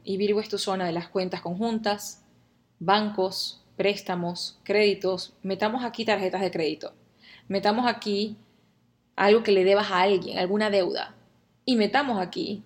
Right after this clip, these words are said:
todo lo que tiene que ver con dinero que podrías necesitar para mudanza o para hipotecas, algo del hogar o de la familia.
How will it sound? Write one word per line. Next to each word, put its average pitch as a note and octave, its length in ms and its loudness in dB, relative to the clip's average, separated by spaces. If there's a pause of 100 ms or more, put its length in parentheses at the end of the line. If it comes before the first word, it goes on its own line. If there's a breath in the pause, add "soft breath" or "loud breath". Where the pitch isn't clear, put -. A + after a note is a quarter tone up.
todo G3+ 200 4
lo G#3+ 80 2
que G3+ 100 0
tiene G3+ 200 0
que G3+ 80 0
ver G3 180 4
con F#3 200 -2
dinero A3 560 0
que F#3+ 120 -2
podrías F#3 420 0
necesitar F#3 920 -4
para F3+ 220 0
mudanza G#3 880 -2
o F#3 220 -2
para F3 280 0 (300)
hipotecas, F#3+ 640 -2
algo C#4 180 2
del A#3 160 2
hogar E3+ 260 0 (160)
o F3 100 -2
de E3+ 60 0
la E3+ 80 0
familia. F3 540 -6